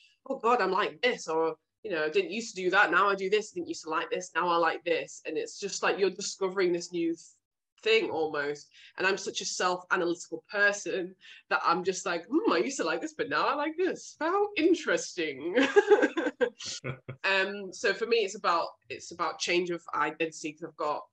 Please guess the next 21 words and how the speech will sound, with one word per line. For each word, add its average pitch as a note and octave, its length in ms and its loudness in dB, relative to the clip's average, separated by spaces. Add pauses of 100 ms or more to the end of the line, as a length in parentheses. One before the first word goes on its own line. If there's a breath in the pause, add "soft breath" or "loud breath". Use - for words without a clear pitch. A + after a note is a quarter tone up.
I D#3 120 -6 (300)
recently E3 400 -6
had D#3+ 340 0
really D#3+ 640 0
severe, D#3+ 580 0 (800)
uh, D#3 380 0 (180)
physical F3+ 300 -2
health F3 260 0
problems E3+ 220 -10
that - 120 -8
came E3+ 240 0 (200)
as D#3 160 -4
a D3+ 160 2 (100)
total D#3 320 -4
shock. - 360 -2
So E3+ 120 -8
it D#3 60 -8
came G#3+ 220 2
out F3+ 120 4
of F#3+ 80 -4
nowhere. E3+ 500 2